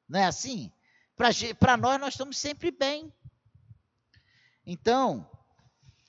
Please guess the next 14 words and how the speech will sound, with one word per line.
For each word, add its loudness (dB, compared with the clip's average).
os 4
grandes 2
homens 2
de -4
Deus 2
que -8
enfrentaram -2
a -4
profundeza, -4
a-, -2
as -4
profundezas -4
dos -6
abismos -6